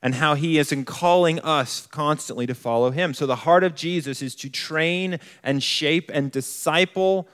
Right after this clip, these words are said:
followers to engage the world and shape his church. And so we'll look at what is discipleship. Well, discipleship is one thing with three parts, and this is how we'll look at it today. Discipleship is following Jesus when he calls,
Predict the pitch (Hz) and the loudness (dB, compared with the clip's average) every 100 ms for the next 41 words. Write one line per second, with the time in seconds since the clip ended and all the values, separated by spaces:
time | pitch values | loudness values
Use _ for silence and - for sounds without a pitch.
0 | _ - 175 156 139 92 67 62 - - | _ -2 4 6 4 0 -8 -14 -18 -20
1 | _ _ _ _ _ _ _ _ - 135 | _ _ _ _ _ _ _ _ -2 0
2 | 127 131 135 151 156 - - 147 131 135 | 2 4 6 4 0 -4 -4 -2 0 0
3 | 135 139 117 117 127 - 220 214 - 127 | -2 -6 -8 -8 -10 -8 -4 -4 -4 -4
4 | 151 156 185 180 143 190 180 - 165 - | 0 2 2 2 4 4 4 2 -4 -2
5 | 123 101 - - 131 127 139 185 202 185 | -2 -4 -14 -10 -8 -6 2 2 2 -2
6 | 175 160 139 - _ _ _ _ 127 143 | -4 -6 -10 -14 _ _ _ _ -6 0
7 | 190 202 170 156 143 123 - 156 156 - | 0 2 0 0 0 -4 -4 -6 -6 -2
8 | 131 - 113 127 135 - 131 127 123 117 | 0 0 -4 -4 -4 -4 -2 -2 -2 -2
9 | 110 98 - 101 87 - - - 147 160 | -2 -2 -6 -6 -6 -12 -14 -6 0 2
10 | 180 185 - 156 - 139 - - 151 170 | 2 -2 -2 -4 -2 -4 -4 2 4 4
11 | 196 214 196 160 147 156 - 139 151 175 | 2 -2 -4 -6 -6 -8 -6 -8 -6 -10
12 | - 123 101 107 123 - | -10 -6 -4 -6 -10 -16